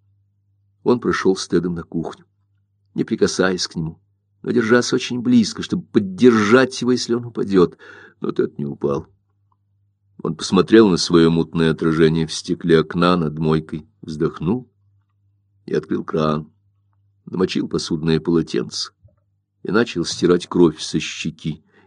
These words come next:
иногда поглядывая на своё отражение, как продвигается дело.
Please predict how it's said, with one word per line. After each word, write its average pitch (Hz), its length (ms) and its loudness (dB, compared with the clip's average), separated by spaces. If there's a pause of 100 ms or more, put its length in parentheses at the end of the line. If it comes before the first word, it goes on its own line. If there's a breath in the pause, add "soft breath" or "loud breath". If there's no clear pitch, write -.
иногда 80 340 0
поглядывая 80 720 2
на 78 60 -4
своё 80 260 0
отражение, 80 760 2 (120)
как - 200 -12
продвигается 80 760 -6
дело. 80 400 -2